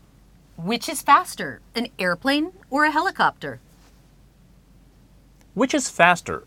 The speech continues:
Speaker 2: a car or a train?
Speaker 1: Which is faster, a ship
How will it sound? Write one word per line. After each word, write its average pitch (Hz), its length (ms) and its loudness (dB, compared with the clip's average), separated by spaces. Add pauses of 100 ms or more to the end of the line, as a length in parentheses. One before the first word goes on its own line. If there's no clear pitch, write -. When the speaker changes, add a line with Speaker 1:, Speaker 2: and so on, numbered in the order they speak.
(140)
Speaker 2:
a - 60 2
car 185 500 6 (240)
or 135 140 6
a 120 60 4
train? 101 500 0 (1700)
Speaker 1:
Which 403 260 -4
is 403 140 -6
faster, 190 680 2 (340)
a 277 80 -2
ship - 420 -4